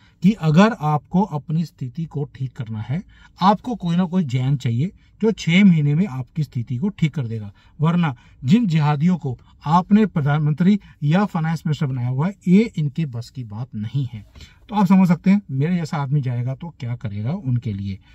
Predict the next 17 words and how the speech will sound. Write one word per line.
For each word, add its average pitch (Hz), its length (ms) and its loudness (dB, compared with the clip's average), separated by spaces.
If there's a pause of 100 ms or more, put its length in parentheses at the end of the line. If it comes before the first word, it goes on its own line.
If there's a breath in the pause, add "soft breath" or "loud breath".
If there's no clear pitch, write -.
(200 soft breath)
तो 240 220 -2 (460)
मैं 202 120 6
wait 170 240 2
कर 147 140 -2
रहा 127 80 -2
हूं 135 100 2
इनकी 120 200 0
appointment 131 500 -4
letter 107 200 -8
की। 101 180 -12 (320)
चलिए, 254 220 2 (440 loud breath)
अब 285 200 -2
हुआ 165 260 4
क्या 170 160 2
है, 165 220 4 (340)
एक 175 140 -2
चीज 175 200 -8